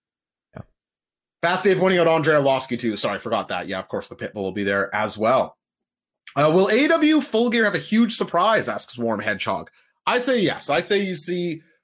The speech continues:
Speaker 2: Okada or Bray Wyatt or something. Yeah, I think Okada's likely, even if it's just a video. But yes,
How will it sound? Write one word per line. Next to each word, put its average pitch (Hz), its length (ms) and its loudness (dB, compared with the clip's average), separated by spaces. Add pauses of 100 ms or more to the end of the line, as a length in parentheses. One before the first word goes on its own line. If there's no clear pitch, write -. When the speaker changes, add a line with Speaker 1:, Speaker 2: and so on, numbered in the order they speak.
(120)
Speaker 2:
Okada 170 800 4
or 143 180 2
Bray 147 240 2
Wyatt 135 580 2 (540)
or 123 800 2 (1120)
something. 110 600 -4
Yeah, 127 320 -4
I 147 120 -2
think 160 160 0
Okada's 135 420 0
likely, 87 340 -6 (1600)
even 170 220 2
if 151 80 2
it's 139 140 -2
just 131 120 -4
a 131 60 0
video. 98 340 -6
But 127 160 -2
yes, 135 380 -2